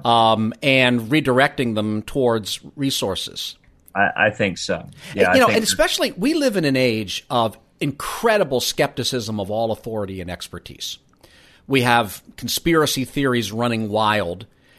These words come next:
Speaker 1: maybe more so in the church than in the culture in general, uh, but potentially. And I think the last thing we need to do is give people the impression that all the translation committees are out there trying to trick 'em,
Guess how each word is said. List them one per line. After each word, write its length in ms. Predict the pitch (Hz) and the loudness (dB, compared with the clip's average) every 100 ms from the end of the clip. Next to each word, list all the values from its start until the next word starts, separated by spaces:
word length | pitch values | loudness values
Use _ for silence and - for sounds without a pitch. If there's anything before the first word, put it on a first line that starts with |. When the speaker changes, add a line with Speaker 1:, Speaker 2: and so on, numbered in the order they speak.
| _ _ _ _ | _ _ _ _
Speaker 1:
maybe 400 | 131 156 226 226 | 0 2 4 2
more 320 | 170 156 202 | 4 4 2
so 280 | - 208 170 | 2 2 2
in 120 | 165 | 2
the 60 | 139 | 0
church 520 | - 180 175 - - | 0 0 0 -4 -6
than 140 | 143 139 | -2 0
in 120 | 139 | 0
the 60 | 123 | 0
culture 420 | 151 147 156 123 | -2 -2 -2 -2
in 120 | 110 | -2
general, 500 | 104 180 127 82 80 _ | -2 -2 -2 -6 -12 _
uh, 140 | - 107 - | -10 -10 -8
but 200 | 117 - | -12 -8
potentially. 640 | - 120 98 - 76 101 - - - - _ | -8 -6 -6 -8 -12 -16 -18 -20 -20 -20 _
And 420 | 160 156 151 147 - _ | 4 6 4 0 -4 _
I 80 | - | 0
think 180 | 147 180 | 2 2
the 80 | 143 | 4
last 300 | 147 160 - | 4 4 2
thing 160 | 160 | 0
we 80 | 147 | 2
need 180 | 143 135 | 2 0
to 60 | 117 | 0
do 440 | 117 143 120 110 | 0 2 2 0
is 160 | 123 117 | -4 -2
give 200 | 135 131 | -2 0
people 220 | 139 123 | -2 -2
the 100 | 117 | -2
impression 460 | 107 - 127 - 117 | -2 0 0 0 -2
that 100 | 110 | 2
all 160 | 120 | 2
the 60 | 113 | 0
translation 680 | - 123 107 113 127 - | -4 -4 -4 -4 -4 -4
committees 440 | 104 110 104 104 101 | -6 -6 -4 -4 -4
are 100 | 98 | -2
out 180 | 101 - | -2 -2
there 180 | 101 | -4
trying 380 | 95 117 107 104 | -4 -6 -6 -6
to 140 | 92 85 | -6 -10
trick 340 | - - - | -10 -10 -10
'em, 280 | - - | -16 -16